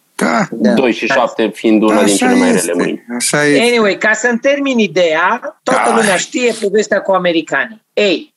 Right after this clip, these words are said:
Speaker 4: ce povestea egipteanul, el fiind în armată și aflând lucrurile alea că știa pentru ce luptă, înainte de începerea războiului din Golf, s-au dus americanii la Saddam Hussein, cu care se avea o relație foarte bună.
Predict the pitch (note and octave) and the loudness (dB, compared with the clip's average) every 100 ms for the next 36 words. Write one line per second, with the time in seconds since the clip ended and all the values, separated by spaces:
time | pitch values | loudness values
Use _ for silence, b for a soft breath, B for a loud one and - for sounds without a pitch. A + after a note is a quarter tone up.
0 | _ _ - B3 C#4+ C#4+ G3+ G3 - A#3+ | _ _ -4 0 0 0 0 -2 0 0
1 | F#3 E3 E3+ F3 D3 C3+ D#3+ G#3 G3 F#3 | 0 -4 -6 -2 -2 -2 -2 -2 -2 -2
2 | F3 A#3+ A#3+ A3 F#3+ F3 G3 F#3 E3 - | 0 -2 0 0 0 0 -2 -2 -4 -4
3 | E3+ G#3+ A3+ G#3 G3+ F3+ F3+ F3+ E3+ E3+ | -4 0 0 0 -2 0 2 2 0 -2
4 | - G3+ G3 F3+ D3+ D3+ F3 D3+ C3+ - | -2 -2 0 -2 -4 -4 -4 -4 -6 -6
5 | D#3 - _ _ _ b b - E3+ G3 | -6 -6 _ _ _ b b -2 0 0
6 | C#4 D4+ B3+ A3 - C4+ D#4 G#3 F#3+ F3 | 0 0 0 0 0 -4 -2 0 0 0
7 | D3 D#3+ A3 A3 E3+ D#3 D3 D3+ A3+ A3+ | -2 0 0 2 0 0 -4 -2 -2 -2
8 | G#3 - - - - G3+ D4+ D4 A3+ G3+ | -6 -8 -14 -6 -2 0 0 0 0 0
9 | F3+ E3+ A#3+ A#3+ G#3+ F#3+ - G3+ G#3 F3+ | -2 -2 0 2 2 2 0 -2 0 0
10 | G3 A3+ F3+ - - C#3 D3 D#3 D3+ E3 | 0 0 -2 -4 -10 -4 -2 -2 -2 0
11 | F#3 F#3 F#3+ F#3 - - F#3 D#3 E3 C3+ | 2 2 2 0 -4 -6 -6 -4 -6 -6